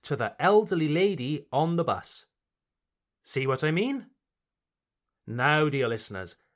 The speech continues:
this is where it starts to get a bit complicated. In French, when we talk about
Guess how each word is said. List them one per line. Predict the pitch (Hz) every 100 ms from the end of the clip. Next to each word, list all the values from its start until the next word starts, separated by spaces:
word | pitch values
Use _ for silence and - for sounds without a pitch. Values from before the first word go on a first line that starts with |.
| _ _
this | 95 139 208 262
is | 247 139
where | 135 143 139
it | 135 -
starts | - - 147 185 156 -
to | 208
get | 110 117 -
a | 151
bit | - 110 113 - _ _
complicated. | - 160 165 160 156 110 101 95 78 _ _ _ _ _ _ _ _ _ -
In | 285
French, | 277 123 110 156 - - 110
when | 143 165 165
we | 160
talk | - 143 143
about | 147 127 123 -